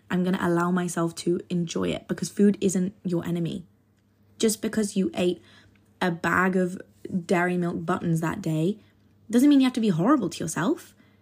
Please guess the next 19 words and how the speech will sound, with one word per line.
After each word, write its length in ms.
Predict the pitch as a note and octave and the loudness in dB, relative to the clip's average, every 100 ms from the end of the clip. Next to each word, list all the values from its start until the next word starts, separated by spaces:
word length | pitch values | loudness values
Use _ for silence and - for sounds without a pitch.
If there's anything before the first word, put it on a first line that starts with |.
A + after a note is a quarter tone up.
| _ _ | _ _
It 60 | - | 0
just 200 | D4+ C4+ | 0 6
means 440 | C#4 D4 D4 A3+ | 6 8 8 6
that 180 | - G3 | 4 0
you 120 | G3 - | 0 2
ate 260 | A#3+ - - | 2 2 -2
a 60 | F#3 | 0
bag 380 | G#3+ A3 G#3+ | 2 2 2
of 100 | F#3+ | 2
Dairy 240 | G#3 G#3 G#3 | 2 4 6
Milk 240 | G#3 - | 4 4
buttons. 480 | A3 - F3+ F3 - - _ _ - | 0 2 0 -2 -6 -14 _ _ 4
Nothing 460 | A#3 B3+ - B3 | 6 6 8 8
more, 340 | A#3 G#3+ A3 - - _ | 10 8 2 -4 -18 _
nothing 420 | G3+ G#3+ G#3+ G#3+ G3+ | 6 6 6 4 4
less. 360 | F#3 F#3+ - - _ _ _ - | 4 2 -4 -12 _ _ _ -4
Food 320 | - G#3+ G#3 - | 4 6 6 2
is 120 | G3 | -6
food. 440 | - G#3 F3+ - | -2 0 2 0